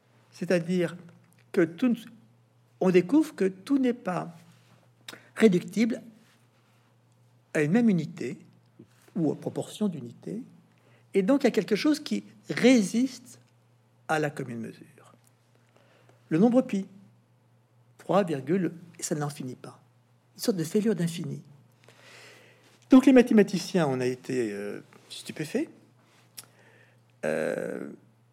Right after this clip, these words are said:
et la philosophie a vécu ce scandale. Vous voyez la première page d'Aristote dans la Métaphysique, quand il dit que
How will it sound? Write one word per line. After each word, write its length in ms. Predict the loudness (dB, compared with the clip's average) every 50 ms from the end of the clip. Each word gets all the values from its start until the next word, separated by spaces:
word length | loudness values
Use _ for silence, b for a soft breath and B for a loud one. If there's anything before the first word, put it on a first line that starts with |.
| _ _ _ _ _ _ _ _ _ _ -2
et 100 | 2 4
la 100 | 4 4
philosophie 680 | 4 4 0 0 0 -2 -4 -4 -2 0 0 0 0 -2 -8 -18 -20 _ _ _ _ _ _ _ _ _ _ _ -4
a 140 | -4 -2 0
vécu 280 | 0 0 0 0 -2
ce 140 | -2 -2 -4
scandale. 380 | -8 -4 -4 -2 2 2 0 0
Vous 80 | 2
voyez 160 | -2 2 2
la 80 | 2 0
première 260 | 2 0 0 0 0
page 160 | 0 -2 -2
d'Aristote 460 | -2 -2 -4 -4 -6 -6 -6 -6 -6 -6
dans 80 | -6
la 40 | -10
Métaphysique, 540 | -10 -10 -12 -12 -10 -8 -4 -2 -2 -2 -2
quand 180 | -4 -6 -4
il 120 | -8 -8 -6
dit 180 | -2 -4 -4
que 300 | -2 -2 -4 -2 -4 -4